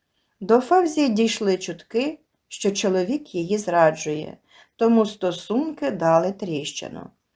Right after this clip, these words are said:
До того ж, єгипетська принцеса,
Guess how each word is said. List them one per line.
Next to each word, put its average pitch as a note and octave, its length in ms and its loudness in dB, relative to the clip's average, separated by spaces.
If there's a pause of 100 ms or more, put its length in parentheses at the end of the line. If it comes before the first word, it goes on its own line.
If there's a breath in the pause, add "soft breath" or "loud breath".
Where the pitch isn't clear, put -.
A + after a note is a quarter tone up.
(320)
До A#3 180 6
того C#4+ 240 4
ж, B3+ 140 -2
єгипетська B3+ 640 0
принцеса, A3+ 960 0